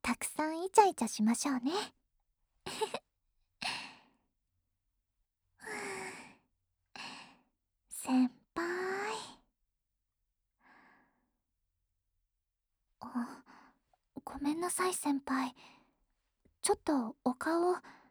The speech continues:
よく見せてください。先輩、やっぱりちょっと疲れてます？隠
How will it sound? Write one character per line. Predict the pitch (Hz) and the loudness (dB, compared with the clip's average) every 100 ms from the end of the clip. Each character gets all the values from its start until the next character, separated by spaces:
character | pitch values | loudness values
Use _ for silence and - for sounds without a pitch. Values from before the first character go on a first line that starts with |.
| _ _ _ - | _ _ _ 0
よ | 359 | 0
く | - 294 | 4 6
見 | 285 | 6
せ | - 370 | 6 2
て | 294 | 2
く | - | 0
だ | 240 | 0
さ | - 254 | 2 2
い。 | - - _ _ _ _ _ _ _ _ _ - - - - _ _ _ - - - _ _ _ _ _ _ - _ _ _ 254 247 233 - - - - - - - - _ _ _ _ _ _ _ _ _ _ _ _ _ _ _ _ _ _ _ _ _ _ | 0 -6 _ _ _ _ _ _ _ _ _ -20 -20 -20 -20 _ _ _ -20 -20 -20 _ _ _ _ _ _ -20 _ _ _ -12 -8 -6 -10 -20 -20 -20 -20 -20 -20 -20 _ _ _ _ _ _ _ _ _ _ _ _ _ _ _ _ _ _ _ _ _ _
先 | - - - 254 262 | -20 -14 -2 -2 -2
輩、 | 269 277 277 - _ _ _ _ _ _ _ - | 0 0 0 -4 _ _ _ _ _ _ _ -12
や | 254 | -8
っ | 254 | -8
ぱ | - | -4
り | 370 330 - | -4 -4 -6
ち | - | -4
ょ | |
っ | 440 - | -4 -2
と | 311 | -2
疲 | 254 - _ - - - 453 | -2 -6 _ -18 -16 -8 -4
れ | 466 | -4
て | 302 | -2
ま | 247 | -2
す？ | 233 - | -4 -10
隠 | 208 359 | -8 -8